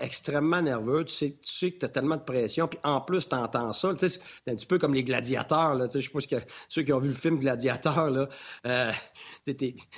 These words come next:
tu sens ça dans dessous, puis tu t'en vas dans l'arène, là. On se sent comme ça. Puis en plus, il y avait eu le premier ministre qui était venu visiter l'équipe. Puis juste avant, t-,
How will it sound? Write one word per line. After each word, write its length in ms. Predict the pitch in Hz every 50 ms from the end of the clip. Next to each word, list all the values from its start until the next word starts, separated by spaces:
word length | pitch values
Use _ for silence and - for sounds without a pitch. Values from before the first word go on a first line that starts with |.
| - _
tu 100 | - -
sens 300 | - - 165 151 156 147
ça 100 | - 190
dans 240 | 180 165 156 147 143
dessous, 300 | 131 - - - 214 214
puis 100 | - -
tu 60 | -
t'en 160 | - 151 139 139
vas 100 | 156 156
dans 140 | 151 143
l'arène, 520 | 139 131 127 123 123 143 170 185 180 160 151
là. 200 | 147 143 143 131
On 80 | 131 131
se 140 | - - -
sent 160 | 170 170 147
comme 160 | 143 120 117
ça. 160 | 110 170 180
Puis 100 | 156 147
en 80 | 135 127
plus, 240 | - 156 170 - 143
il 40 |
y 20 | 131
avait 140 | 127 139 151
eu 40 |
le 60 | 143 -
premier 260 | 151 165 170 170 160
ministre 320 | 156 151 156 165 160 -
qui 80 | - 139
était 140 | - 131 123
venu 240 | 123 143 147 139
visiter 360 | 127 131 131 123 - - 165 156
l'équipe. 440 | 143 127 - - - 156 165 160 - - - - - - - - -
Puis 80 | 113
juste 300 | 107 139 165 160 - -
avant, 340 | 135 127 127 147 165 165 160
t-, 160 | - - 120